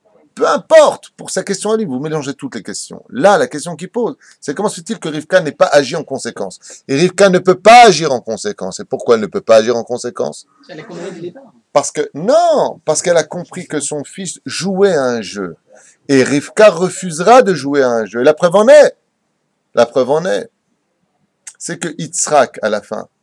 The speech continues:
Speaker 2: reconnaîtra son erreur. Quand ? quand il aura grandi.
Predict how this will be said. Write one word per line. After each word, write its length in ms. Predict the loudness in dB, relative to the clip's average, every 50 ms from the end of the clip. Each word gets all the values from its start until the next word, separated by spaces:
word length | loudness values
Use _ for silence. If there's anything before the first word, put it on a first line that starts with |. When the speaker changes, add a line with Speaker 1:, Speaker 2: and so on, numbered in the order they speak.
| _ _ _ _ _ _ _
Speaker 2:
reconnaîtra 800 | -6 -4 0 2 0 2 2 0 0 0 0 -4 -4 -2 -2 -2
son 240 | -2 -4 -6 -4 -4
erreur. 340 | -4 -4 -4 -6 -8 -10 _ _ _ _ _ _ _ _ _ _ _ _ _ _ _ _
Quand ? 320 | -6 -2 -2 -2 -2 -4 _ _ _ -16
quand 180 | -14 -14 -14 -12
il 140 | -10 -8 -6
aura 160 | -6 -6 -8
grandi. 520 | -8 -10 -12 -12 -12 -14 -18 -20 -20 -20